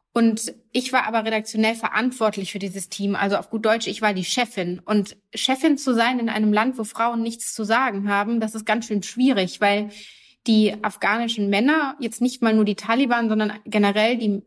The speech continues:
Männer im Land, die sollten nicht unbedingt mitbekommen, dass ich meinem Team Anweisungen gebe, weil das würde in ihrer Kultur, in ihrem Denken meine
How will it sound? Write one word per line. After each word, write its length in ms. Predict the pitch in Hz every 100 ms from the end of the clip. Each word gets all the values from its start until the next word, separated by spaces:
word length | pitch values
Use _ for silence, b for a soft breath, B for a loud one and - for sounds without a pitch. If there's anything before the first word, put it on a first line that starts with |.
| -
Männer 380 | 196 233 285
im 120 | 269 247
Land, 440 | 233 285 294 -
die 80 | 220
sollten 360 | 240 254 247
nicht 140 | 233 233
unbedingt 400 | 262 240 226 208
mitbekommen, 600 | 269 - 233 240 233 226
dass 180 | 214 -
ich 320 | 254 - -
meinem 440 | 226 220 226 214
Team 340 | - - 233 214
Anweisungen 760 | 220 254 208 190 180 185 185 185
gebe, 460 | 185 175 180 196 -
weil 280 | 202 202 208 B B
das 200 | 220 220
würde 420 | 233 262 262 254 - _ _ _ -
in 260 | 214 196 -
ihrer 340 | 269 262 254
Kultur, 680 | 254 240 226 - 269 285 262
in 160 | 233 220
ihrem 320 | 240 220 202
Denken 600 | 208 247 262 277 269 269 B B B B
meine 640 | - 208 233 254 254 254